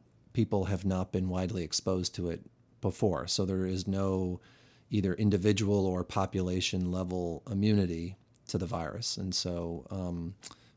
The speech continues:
people would have to rely on, uh, what we call innate,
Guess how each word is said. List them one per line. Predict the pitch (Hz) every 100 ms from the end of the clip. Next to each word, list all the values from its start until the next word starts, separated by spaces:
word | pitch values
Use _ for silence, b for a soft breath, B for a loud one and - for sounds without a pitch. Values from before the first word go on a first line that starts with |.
| -
people | 110 101
would | 90 85
have | 101 95
to | 98
rely | 90 92 92 95 92
on, | 90 87 87 90 b b b b - -
uh, | 95
what | 92
we | 101
call | - 90 85 104
innate, | 95 92 92 -